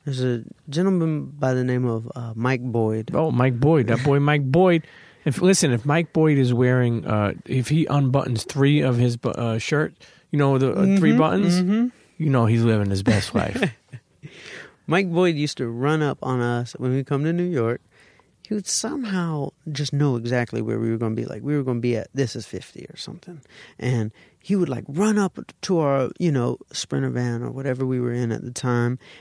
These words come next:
Speaker 1: And when we get out of the car, he would ask an amazing interview question, with just with this, like, a, a flip cam or something, like, back then, like, a flip cam. And,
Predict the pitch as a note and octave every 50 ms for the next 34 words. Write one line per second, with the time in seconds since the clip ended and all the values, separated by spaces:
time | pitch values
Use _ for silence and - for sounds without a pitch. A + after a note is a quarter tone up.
0 | - _ - - C3 B2+ C3 - _ C#3 C#3 C#3 C#3+ C#3+ C3 - F3+ G3 A3 G#3
1 | F3 D#3+ D3+ D3+ _ _ _ - G#3 A3+ A#3+ A3 E3+ C3 C3+ - _ _ _ _
2 | _ _ _ _ - F3+ F3 D#3+ D#3 C#3+ C3 - _ _ _ - - E3+ D#3+ D#3+
3 | D3 - - _ - _ _ _ - D3 C#3+ C3 C3 C3 C3 - - F#3 G3+ G#3
4 | F3 D#3 D#3+ C#3+ C3+ B2 - _ _ D#3 D#3+ D3 C#3+ B2 B2+ B2 A#2+ - - -
5 | - - - - - D3 D3 E3+ - E3+ F#3 - A#3 - - - C#3 C3+ C3+ C3+
6 | - - C#3+ D3 C3+ B2+ - - - E3+ F3+ - - - - - - F3 F#3 F#3
7 | - - _ - - _ - - - B2 A2+ A2+ A#2 - B2 B2 - - - -
8 | - D3+ C#3 C#3+ C#3 C3 C#3+ D3 C#3+ C3+ D3+ D3 C#3+ B2 A#2 B2+ C3 B2+ C3+ -
9 | - D3 _ - E3 D3 _ _ - - - - _ - - - - - - -
10 | _ - - C#3 C#3 C3+ C3 B2+ B2+ B2 B2